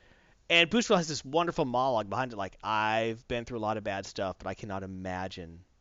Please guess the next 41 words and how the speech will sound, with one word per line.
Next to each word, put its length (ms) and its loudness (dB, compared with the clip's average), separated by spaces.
having 340 -6
to 100 -8
live 180 -6
through 160 -14
this, 200 -18
having 180 -8
to 80 -6
watch 380 -2
this. 160 -10
You 100 -2
know 340 8
what 140 6
happens." 600 0
And 120 4
actually 220 2
watch 200 6
it, 40 -4
and 100 -6
watches, 340 4
like, 140 4
the 80 -2
Blue 340 2
take 240 0
his 120 -6
father, 360 4
like, 200 -6
just 200 -4
like 160 0
Oz 260 2
said 200 2
happened, 440 -4
right 540 0
at 100 -10
the 80 -4
last 240 0
minute, 280 -6
as 120 -4
his 140 -8
mother, 340 -4
you 80 -8
know, 160 -8